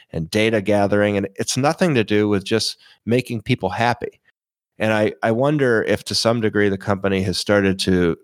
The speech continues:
to forget that just appealing to people's sense of happiness is what this is all about. And I, I made that comment long before I watched either of the episodes of The Imagineering Story.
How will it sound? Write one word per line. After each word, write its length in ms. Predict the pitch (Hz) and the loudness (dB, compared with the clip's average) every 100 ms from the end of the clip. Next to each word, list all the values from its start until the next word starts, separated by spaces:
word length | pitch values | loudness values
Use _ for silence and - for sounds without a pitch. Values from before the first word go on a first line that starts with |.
| _ - | _ -6
to 140 | 98 | -4
forget 760 | 92 - 90 95 131 87 - - _ _ _ _ | -4 -6 -6 0 2 2 -2 -10 _ _ _ _
that 120 | 113 | -2
just 360 | 98 117 - - - _ _ _ _ | 2 0 0 -6 -18 _ _ _ _
appealing 560 | - - - 156 151 113 | -4 -2 0 2 4 2
to 140 | 98 | 0
people's 640 | 90 123 - 101 95 - - - | -2 -2 2 2 2 -4 -8 -6
sense 380 | - 123 123 | 0 0 0
of 100 | 101 | -2
happiness 720 | - 123 151 98 85 85 - - | 0 -2 0 0 0 -2 -4 -8
is 160 | 92 92 | -6 0
what 180 | 98 98 | 0 0
this 220 | 92 - | -4 -2
is 60 | |
all 160 | 95 92 | 0 0
about. 440 | 85 113 78 - - - - - | 2 2 2 -2 -12 -20 -20 -10
And 420 | 101 107 101 98 - - | 0 4 4 2 -4 -2
I, 140 | 117 - | 0 2
I 280 | 123 165 165 | 0 0 -2
made 220 | 113 110 101 | 0 2 2
that 140 | 95 | 0
comment 420 | - 131 110 82 - | 0 2 2 0 -4
long 320 | 92 107 147 131 | -2 2 2 0
before 300 | - 90 87 | -2 2 2
I 20 | |
watched 400 | 90 92 - - | 4 2 0 -4
either 260 | 123 135 117 | 0 2 2
of 80 | 85 | 4
the 80 | 98 | 2
episodes 500 | 98 98 90 82 90 | 0 -2 -2 -2 -4
of 100 | 87 | -2
The 60 | |
Imagineering 600 | 92 90 87 92 123 117 | 0 0 0 0 2 0
Story. 480 | - 92 78 82 95 | -2 -2 0 -2 -4